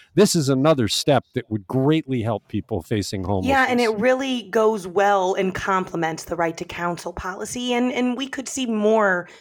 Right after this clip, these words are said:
Speaker 2: pro-tenant housing policies come in the future. So this is one tool among many. It's called pay to stay protections for tenants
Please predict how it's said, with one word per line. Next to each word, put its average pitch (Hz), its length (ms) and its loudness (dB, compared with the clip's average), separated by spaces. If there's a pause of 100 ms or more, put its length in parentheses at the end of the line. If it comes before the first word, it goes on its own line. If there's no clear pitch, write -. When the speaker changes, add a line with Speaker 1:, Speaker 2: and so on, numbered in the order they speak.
(140)
Speaker 2:
pro-tenant 190 840 -2 (360)
housing 208 420 -2
policies 185 520 -4
come 185 240 -4
in 180 100 -4
the 175 80 -4
future. 254 540 -6
So - 160 -6
this 247 220 -2
is 226 220 -6 (260)
one 277 320 2
tool 233 380 0
among 202 320 0
many. 233 420 0
It's 185 160 -4
called 196 520 0 (340)
pay 269 220 -4
to 247 80 0
stay 196 320 0
protections 175 800 -8
for 190 140 -6
tenants 175 580 -4